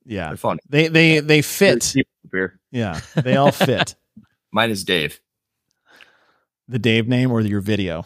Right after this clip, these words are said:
Speaker 2: Shit. Well, you, you guys want something really quick? I, I, here, I, I got here. I asked you about the burpees, and I asked you how you felt about the test and if
Speaker 1: Yeah.
Speaker 2: it would work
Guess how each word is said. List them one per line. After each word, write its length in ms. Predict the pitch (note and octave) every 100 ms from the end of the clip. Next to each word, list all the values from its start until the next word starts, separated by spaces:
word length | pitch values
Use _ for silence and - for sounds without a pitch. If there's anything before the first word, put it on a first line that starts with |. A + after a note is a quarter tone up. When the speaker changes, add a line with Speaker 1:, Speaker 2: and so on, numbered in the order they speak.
| _ -
Speaker 2:
Shit. 480 | - - - - - _ _ _
Well, 440 | A2+ A#2 G#2 G2 _ _
you, 100 | G#2+ B2
you 160 | B2+
guys 180 | C#3 C#3
want 220 | A2+ A#2+
something 300 | - D3 D3+
really 180 | D3 D3+
quick? 260 | C#3+ D#3 D3+ - -
I, 120 | A#2
I, 140 | A#2 A#2
here, 140 | A2
I, 160 | F#2+ G2
I 100 | G#2
got 120 | G#2+ A2
here. 200 | F2+ - - - _ _ _ _ _ _ _ _ - -
I 140 | B2+
asked 200 | C3+ D3
you 120 | D3 B2+
about 380 | A2 G2+ G2+ _ _ _ _ B2
the 160 | B2
burpees, 460 | G#2+ G#2 F#2 G2+ G#2
and 80 | A2
I 100 | G2+
asked 140 | G2
you 60 | G2
how 80 | G2+
you 100 | F2+
felt 260 | F#2+ F#2
about 220 | G2 F2+
the 80 | F2
test 400 | - F2 F#2 -
and 100 | F#2
if 60 | G2+
Speaker 1:
Yeah. 80 | F#2+
Speaker 2:
it 40 |
would 80 | F2
work 260 | F2 F#2